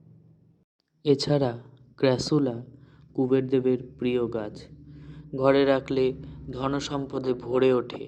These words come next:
তবে কোন দিকে রাখবেন? ক্র্যাসুলা গাছ বাড়ির দক্ষিণ পশ্চিম বা উত্তর দিকে রাখুন। চাকরিতে উন্নতির সম্ভাবনা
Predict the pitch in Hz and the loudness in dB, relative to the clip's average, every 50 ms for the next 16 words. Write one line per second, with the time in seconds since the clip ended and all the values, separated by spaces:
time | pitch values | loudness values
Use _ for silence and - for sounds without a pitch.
0 | - - - - - - - - - _ - 139 135 131 135 139 135 139 139 - | -16 -18 -20 -20 -20 -20 -20 -20 -10 _ 2 4 6 6 6 6 4 2 -2 -8
1 | - - - - 147 143 143 147 151 165 160 165 175 160 156 143 127 120 117 120 | -16 -8 0 2 4 4 4 4 2 2 2 4 4 4 4 2 0 0 -2 -4
2 | 113 107 107 110 - - - - - _ _ _ _ _ _ _ _ _ _ _ | -4 -4 -6 -12 -16 -20 -20 -20 -20 _ _ _ _ _ _ _ _ _ _ _
3 | - 139 135 127 123 - - 156 156 160 156 151 156 147 131 123 - - - - | 4 4 4 4 4 2 2 4 6 6 6 6 4 4 2 2 -2 -6 -12 -18
4 | - - - - 139 127 135 131 131 131 127 127 127 - - - 139 131 123 135 | -20 -18 -12 -10 -4 -2 0 0 2 2 0 0 -2 -6 -10 -10 -4 2 2 4
5 | 131 131 - - - 156 156 151 - 147 147 147 - - 151 143 143 143 143 - | 2 2 0 -4 -2 -2 0 0 2 0 0 0 0 0 0 0 -2 -4 -8 -12
6 | - _ _ _ _ _ - 135 135 127 127 123 123 127 - - - - 143 143 | -20 _ _ _ _ _ -2 2 4 4 4 2 0 -4 -10 -14 -4 0 0 0
7 | - - - 156 139 127 131 135 127 - 135 127 120 113 117 - - 120 117 117 | 4 6 6 6 6 6 2 2 2 2 2 4 2 0 -2 -6 -10 -10 -10 -10
8 | 117 - - - _ _ _ _ _ _ _ _ _ _ - - 131 123 127 - | -12 -14 -18 -20 _ _ _ _ _ _ _ _ _ _ 2 4 4 4 4 2
9 | 127 127 123 131 - 123 123 120 120 - - - 131 127 127 127 127 127 123 - | 0 0 2 2 0 0 0 0 -4 -12 -8 -4 -2 0 0 2 2 2 4 2
10 | 135 131 - - 139 127 131 131 135 135 127 135 135 139 143 | 2 2 2 0 0 0 2 2 2 2 2 0 0 0 -4